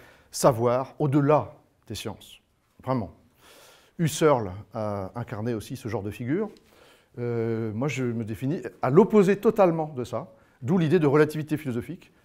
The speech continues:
alors que chez Hegel, on avait le système du savoir absolu. Donc la relativité philosophique, c'est pas seulement une analogie avec la relativité d'Einstein, c'est aussi l'idée que,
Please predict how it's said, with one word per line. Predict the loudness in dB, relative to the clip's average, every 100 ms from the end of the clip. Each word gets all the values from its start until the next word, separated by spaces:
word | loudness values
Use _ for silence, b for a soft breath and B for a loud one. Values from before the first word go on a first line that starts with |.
| b
alors | -8 -6
que |
chez | -6 -2
Hegel, | 0 0
on | 0
avait | -2 -2
le | -2
système | -6 -6 -4 -2
du | -4
savoir | -2 2 2
absolu. | 2 -4 -10 -16 _ _ _ -20 -20 _ b b b b b b b b -20 -20 _
Donc | -18 -10
la | -6 -4
relativité | 0 -2 -2 -8
philosophique, | -8 -6 -8 -8
c'est | -10 -4
pas | -4
seulement | -2 -2
une | 0
analogie | 0 0 0 0
avec | -2 -2
la |
relativité | -4 -4 -6 -12 -12 -10 -8 -8
d'Einstein, | -8 -10 -10 -8
c'est | -6
aussi | -6 -6
l'idée | -8 -2 -4
que, | -2 -4